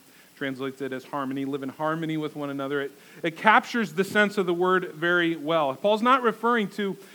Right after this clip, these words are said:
uniformity here. He's not even referring to unanimity.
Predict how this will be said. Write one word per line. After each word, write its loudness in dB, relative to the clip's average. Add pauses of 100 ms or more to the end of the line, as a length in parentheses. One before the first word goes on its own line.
(140)
uniformity 0
here. -6 (1300)
He's 0
not 6
even 2
referring 0
to -2
unanimity. 2